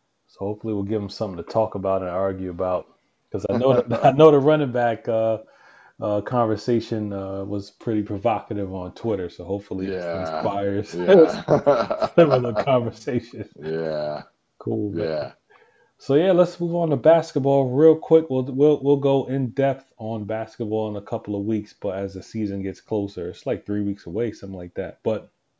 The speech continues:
Speaker 1: um, today the Big South put out their preseason predictions. Uh, the Lady Pirates are picked to finish fourth in the, in the Big South, and Kaylin Willis made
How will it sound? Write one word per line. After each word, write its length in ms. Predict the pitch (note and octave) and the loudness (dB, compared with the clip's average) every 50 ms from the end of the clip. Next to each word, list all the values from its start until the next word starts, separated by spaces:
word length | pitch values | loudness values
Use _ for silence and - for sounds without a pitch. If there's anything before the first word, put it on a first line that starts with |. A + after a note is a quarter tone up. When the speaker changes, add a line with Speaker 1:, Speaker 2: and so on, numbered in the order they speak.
| _ _ _ _ _ _ - - - | _ _ _ _ _ _ -12 -10 -8
Speaker 1:
um, 320 | G2+ G2+ G2+ G2+ G2 F#2+ - | -6 -4 -4 -4 -4 -6 -6
today 280 | - A#2 A2 A2+ A2+ | -4 -2 -2 0 0
the 100 | A2+ G#2+ | -2 -2
Big 240 | F#2+ A2+ A2+ A2 G#2+ | -2 -4 -4 -4 -4
South 420 | - - B2 A#2 A2+ A2+ A2 - _ _ _ _ _ _ _ _ _ _ | -2 0 2 2 2 0 -2 -6 _ _ _ _ _ _ _ _ _ _
put 160 | _ - A#2+ A2+ | _ -4 -2 -2
out 180 | A2 A2 A2 | -2 -2 -2
their 180 | - A#2 A2 G#2+ | -2 -2 -2 -2
preseason 720 | A2 - - A#2+ A2+ A#2 - - A#2+ A#2 G#2+ A2 G#2+ G#2 | -2 -4 -6 -6 -4 -4 -4 -4 -4 -4 -4 -4 -8 -8
predictions. 840 | - G#2+ G2+ G2 A#2 A#2 A2 - - B2 A#2 A2+ A#2 A#2 A2+ - - _ _ _ _ _ _ _ _ _ - | -8 -10 -6 -4 -4 -4 -4 -4 -6 -6 -4 -4 -4 -6 -6 -8 -14 _ _ _ _ _ _ _ _ _ -6
Uh, 320 | G#2 G2+ G2+ G#2 G#2 G#2 | -4 -2 -2 -2 -2 -2
the 100 | G#2 G#2 | -2 -2
Lady 280 | G2+ G#2+ A#2 B2 A#2+ A#2+ | -2 0 0 0 0 0
Pirates 540 | A2+ - - A#2+ A#2+ A#2 A#2+ A#2+ A#2 - - | -2 -2 0 0 2 2 2 0 -2 -4 -8
are 40 | G#2+ | -10
picked 340 | G#2 - - B2 A#2+ A#2+ - | -8 -6 -4 -4 -4 -4 -6
to 80 | - G#2 | -10 -10
finish 400 | - - B2 A#2 A2+ G#2+ G2 - | -8 -6 -6 -4 -4 -6 -10 -12
fourth 540 | - - - C3 C3 B2+ B2+ B2+ B2 - - G#2+ G#2+ _ _ - | -16 -6 0 2 4 4 4 2 -2 -6 -14 -20 -20 _ _ -12
in 100 | A2+ A2 | -10 -8
the, 280 | A2+ A2 G#2+ A#2 B2 - - | -8 -8 -8 -8 -10 -12 -10
in 140 | A2+ G#2+ G#2+ | -10 -8 -8
the 60 | G#2+ | -6
Big 300 | G#2 A2 A#2+ A#2+ A2+ A#2 | -6 -6 -6 -6 -6 -8
South, 400 | - - B2 A#2 A#2+ A2+ A2 - | -6 -4 -4 -2 -2 -4 -6 -8
and 320 | A2 G#2+ G#2 G2+ G2 G2 | -10 -10 -8 -8 -8 -10
Kaylin 460 | - - B2 A#2+ A#2 A#2 A#2 A2+ A2+ A2 | -10 -8 -6 -6 -4 -4 -6 -6 -6 -6
Willis 480 | A2+ A#2 A#2 A#2 A#2 A2+ - - - _ _ _ _ _ _ _ _ _ _ _ - | -4 -4 -4 -4 -4 -6 -10 -14 -20 _ _ _ _ _ _ _ _ _ _ _ -12
made 420 | G2 G#2 G#2+ G#2+ A2 G#2+ G#2 - | -8 -6 -4 -2 -2 -4 -4 -8